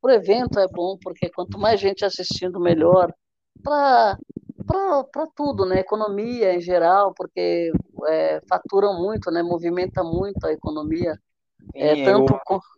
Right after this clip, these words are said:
Speaker 1: é,
Speaker 2: próprio país ganhando também de
Speaker 1: Oi?
Speaker 2: turismo, o país ganhando de turistas.
Speaker 1: O país é,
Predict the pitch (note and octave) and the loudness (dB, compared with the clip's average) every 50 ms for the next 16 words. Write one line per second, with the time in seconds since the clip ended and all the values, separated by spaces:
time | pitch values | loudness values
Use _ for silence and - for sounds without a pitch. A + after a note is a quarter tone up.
0 | _ _ _ G2+ - _ _ G2+ G2 - - _ _ _ - C3 C#3 D3 D3 D#3+ | _ _ _ -20 -20 _ _ -10 -8 -8 -10 _ _ _ -6 -2 0 2 2 2
1 | F3 - - - - - - - F#2+ - G2+ G#2 - C#3 C3+ C3 C#3 D3 D#3+ E3+ | 2 0 -4 0 4 4 4 4 2 -4 -8 -8 -6 -6 -4 -4 -2 -2 -2 -2
2 | D3+ B2+ B2+ - A#2+ A#2 A#2+ B2+ C3+ D3 D3+ C#3 C3 - _ _ _ _ _ _ | -4 -6 -8 -8 -6 -2 0 2 2 4 4 2 2 -2 _ _ _ _ _ _
3 | _ _ _ _ _ _ _ _ _ - A#2 A2+ C3+ - A#2+ A#2 A2 A2+ B2 C#3+ | _ _ _ _ _ _ _ _ _ -4 0 2 4 6 6 6 6 4 4 4
4 | D3+ - - - - - G2+ A2+ A2+ - _ _ _ - - B2+ - D3+ C3+ B2+ | 2 2 0 0 2 2 2 0 -4 -6 _ _ _ -18 -16 -2 0 2 2 2
5 | B2 B2+ D3+ F3 D#3+ C#3 C3 C3 B2+ C3+ C#3 C3+ C3 B2 B2 - _ - B2+ A#2+ | 0 -2 -2 -2 -2 -2 -2 -2 0 0 0 0 -2 -4 -6 -8 _ 0 2 2
6 | A2+ A#2+ C#3 D#3 D3+ - - - B2 A#2 A2+ A#2 - G3+ - - - C4 B3+ A#3+ | 4 4 4 4 2 2 0 2 2 2 2 2 -2 -6 -10 -6 -4 0 2 4
7 | A3 G#3+ A#3+ B3+ C4+ C4+ A3 A3+ G#3+ G#3 | 4 4 2 0 -2 -2 0 0 0 0